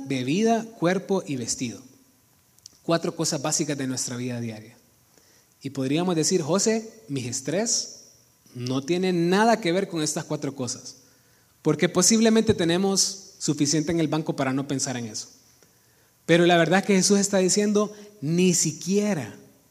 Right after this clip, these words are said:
se estresen por estas cosas, ni siquiera se preocupen por estas cosas". Se pueden preocupar por otras cosas, pero ni siquiera por las cuatro cosas básicas de nuestra vida.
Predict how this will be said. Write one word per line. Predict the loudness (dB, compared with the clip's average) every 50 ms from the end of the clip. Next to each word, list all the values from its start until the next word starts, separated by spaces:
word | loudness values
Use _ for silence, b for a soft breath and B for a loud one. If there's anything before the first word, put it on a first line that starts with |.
| _
se | -6 -4 -4 -2
estresen | -2 -4 -4 -4 -4 -4 -4 -4 -6 -6
por | -10 -10 -10
estas | -10 -10 -10 -12
cosas, | -16 -14 -12 -12 -12 -10 -8
ni | -6 -6 -4
siquiera | -4 -4 -6 -6 -10 -10 -6 -4 -2 -2 0 -2 -2 -2
se | -4 -6 -6
preocupen | -6 -8 -8 -8 -8 -6 -6 -8 -8
por | -8 -10
estas | -10 -10 -10 -12 -12 -16
cosas". | -16 -16 -14 -14 -14 -16 -18 B B B B B B
Se | B -6 -4
pueden | 2 4 6 6 6
preocupar | 6 4 2 4 4 4 2
por | 4 2 0
otras | 0 -2 -4 -2
cosas, | -2 0 0 0 -2 -6 -10 -14 B B B B B B -2
pero | 0 2 4 4 2 0 -2
ni | -2 2 4 6 6 4
siquiera | 4 2 0 0 -2 -2 0 2 4 4 4 4 2 0 -2
por | -4 -2 -2
las | -2 -4 -2
cuatro | -2 -2 -2 0 -2 -2
cosas | -2 -2 -2 -2 -4 -4
básicas | -4 -4 -4 -4 -4 -4 -6 -6
de | -4 -6
nuestra | -6 -6 -6 -8 -8 -8 -10
vida. | -10 -10 -10 -10 -12 -16